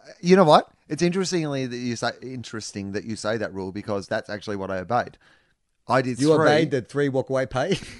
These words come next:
Speaker 2: <laughs> Shit, I fucked that
Speaker 1: Three
Speaker 2: one.
Speaker 1: walk away, pay, obey?
Speaker 2: Yeah.
Speaker 1: I be paid my three walk away
Speaker 2: Two
Speaker 1: pay,
Speaker 2: walk away,
Speaker 1: okay.
Speaker 2: three pay, obey.
Speaker 1: Yeah.
Speaker 2: <laughs>
Speaker 1: On
Speaker 2: Oh,
Speaker 1: eBay.
Speaker 2: fuck.
Speaker 1: It was on eBay.
Speaker 2: You don't say.
Speaker 1: <laughs> All right.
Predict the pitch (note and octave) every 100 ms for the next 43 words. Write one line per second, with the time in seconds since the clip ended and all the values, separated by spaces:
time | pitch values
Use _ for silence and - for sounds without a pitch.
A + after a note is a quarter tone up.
0 | - C3 - - - _ _ _ - -
1 | F#2+ F#2+ _ F2+ - D3+ C#3+ C3+ B2 B2
2 | A#2 B2 C#3 C#3 F#3+ D#4 D3+ A2 D3 -
3 | _ - D3 D#3 D3+ D3 B2+ _ _ _
4 | _ - - - - - - - D#3+ D3+
5 | C3 A2+ F#2+ A2 A2 G#2+ A#2 A2+ A2 G#2+
6 | G#2+ G#2 G#2 G2+ G2+ G2+ F#2+ - _ _
7 | _ _ _ _ _ _ F#3 G#3 - -
8 | D#3+ D3 C#3+ B2 D3+ D3+ C3+ C#3 B2+ B2
9 | A#2 A#2+ A2 E2 G#2 - _ - - D3+
10 | - B2 A2 G#2 A#2 - _ _ C3 B2+
11 | B2 G#2 D#2+ - _ - - _ - -
12 | - D3 D#3+ - F3 G2 _ - E3+ C#3+
13 | - - - - F3 B2+ F#2